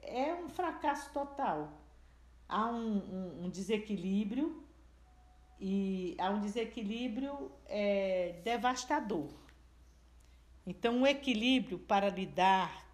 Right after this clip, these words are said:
com, com esses diferentes humores, é, das pessoas, inclusive com os diferentes humores nossos, né, da pessoa que nós somos, a gente precisa tá alinhado com essas três,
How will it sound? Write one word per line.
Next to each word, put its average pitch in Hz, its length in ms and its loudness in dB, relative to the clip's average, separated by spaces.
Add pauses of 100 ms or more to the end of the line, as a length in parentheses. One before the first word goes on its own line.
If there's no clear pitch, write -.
(140)
com, 160 280 -6 (840)
com 180 480 -2
esses 175 440 0
diferentes 208 680 0
humores, 190 960 2 (1160)
é, 160 220 -4
das 190 240 2
pessoas, 190 460 0
inclusive 202 520 0
com 196 320 0
os 165 160 -6
diferentes 208 640 -2
humores 185 840 0
nossos, 180 640 0
né, 180 180 -4
da 175 100 0
pessoa 185 340 -4
que 190 120 -12
nós 170 200 -4
somos, 208 680 -2 (640)
a - 20 -2
gente 214 260 -2
precisa 233 440 -4
tá 220 200 4
alinhado 220 520 0
com 226 160 -4
essas 220 340 -4
três, 233 840 -2